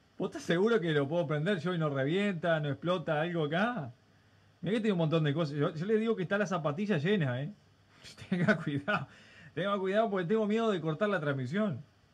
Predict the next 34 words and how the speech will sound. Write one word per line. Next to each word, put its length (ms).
¿Vos 120
estás 160
seguro 300
que 80
si 220
vos 160
lo 100
prendiste 460
antes 240
de 80
esto, 300
no 100
tendrá 200
humedad 340
esto? 360
Que 80
está 100
acá. 140
Eh, 260
bueno, 520
eh, 380
va-, 100
vamos 260
a 40
prenderlo 440
después, 280
vamos 160
a 20
prenderlo 340
porque 140
me 80
mata 260
la 120
curiosidad. 600